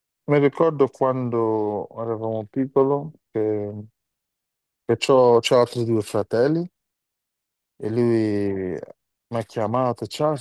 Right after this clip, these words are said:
vieni qua, chiama tuo fratello", e siamo venuti tutti, ha detto, eh, mi ha detto di prendere, mm, broom, è un tipo di, ehm, hai presente quello per, eh, per spazzare la, la terra?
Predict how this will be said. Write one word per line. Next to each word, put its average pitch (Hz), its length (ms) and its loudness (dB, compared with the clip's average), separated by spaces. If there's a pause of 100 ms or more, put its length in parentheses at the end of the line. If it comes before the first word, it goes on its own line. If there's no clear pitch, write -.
vieni 151 240 -2
qua, 143 280 -2
chiama 143 260 -4
tuo 131 180 -4
fratello", 143 520 -2
e 135 60 -2
siamo 120 280 -6
venuti 117 420 -8
tutti, 139 400 -2
ha 107 120 6
detto, 110 560 0 (800)
eh, 123 320 2
mi 135 140 2
ha 127 80 6
detto 135 340 2
di 127 160 0
prendere, 120 760 0
mm, 104 300 -8 (880)
broom, 127 640 -2 (340)
è - 80 -4
un 135 160 -2
tipo 151 280 0
di, 127 640 0
ehm, 107 580 -6 (1400)
hai - 80 -4
presente 165 340 0
quello 160 200 0
per, 127 180 -2 (100)
eh, 123 180 0
per 123 180 -6
spazzare 123 540 -4
la, 107 280 -2
la 110 160 -4
terra? 110 500 -4